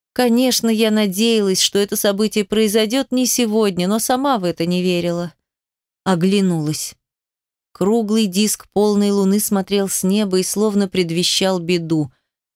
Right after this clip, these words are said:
Я передёрнула плечами и сильнее сжала рукоять пистолета. Мне выдали его вчера под подпись в оружейке. Ник лично покрутил его в руках,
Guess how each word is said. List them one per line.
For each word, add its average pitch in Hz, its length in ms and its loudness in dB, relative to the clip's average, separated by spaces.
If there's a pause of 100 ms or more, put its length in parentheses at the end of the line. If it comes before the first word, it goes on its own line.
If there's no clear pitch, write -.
(140)
Я 196 160 0
передёрнула 208 760 0
плечами 196 600 -2
и 180 60 0
сильнее 220 640 0
сжала 196 520 0
рукоять 175 600 -2
пистолета. 156 840 -2 (600)
Мне 208 260 2
выдали 247 340 2
его 240 220 2
вчера 254 340 0
под 214 240 -4
подпись 240 480 -4
в 208 60 2
оружейке. 202 680 0
Ник 202 340 0
лично 247 580 0 (200)
покрутил 220 480 0
его 202 240 2
в 180 60 -4
руках, 208 480 -2